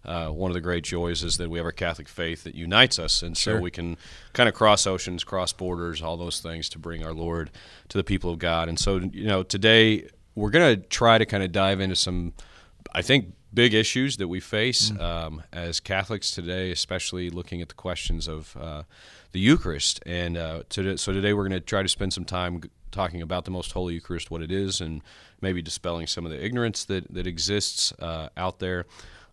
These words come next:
Speaker 1: the holy sacrifice, the Mass, the way in which the Eucharist, our Lord, comes to us, and then talking a little bit about reverence, uh, especially how this applies to youth. As I said, I'm the Director of Youth Formation, and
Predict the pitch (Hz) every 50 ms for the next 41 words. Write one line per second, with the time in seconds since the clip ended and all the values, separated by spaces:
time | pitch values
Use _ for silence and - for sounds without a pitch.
0 | - - - 95 92 - 107 107 95 - - 92 87 - - - 87 82 - -
1 | - 85 85 90 92 92 92 90 - - 87 82 87 87 87 85 85 85 82 -
2 | - 82 82 82 80 - - 85 80 - - - - - 85 82 85 87 87 82
3 | 78 - - 98 98 101 101 - - - - 85 87 87 - - - - - -
4 | - - - - - - - 87 85 85 85 82 82 85 85 - - - 107 107
5 | 101 101 95 92 90 87 85 90 87 80 78 78 73 - - - 95 98 113 110
6 | 87 82 76 71 - - - - 67 82 80 78 80 80 85 - - - - 190
7 | 185 - - 131 110 107 107 104 104 98 - - 85 - - 101 98 95 87 -
8 | - 85 85 87 104 117 117 - - 87 85 85 - - 90 90 90 92 87 95
9 | 95 87 - 90 80 87 95 92 - - - 92 90 90 90 90 - - 90 87
10 | 87 82 82 80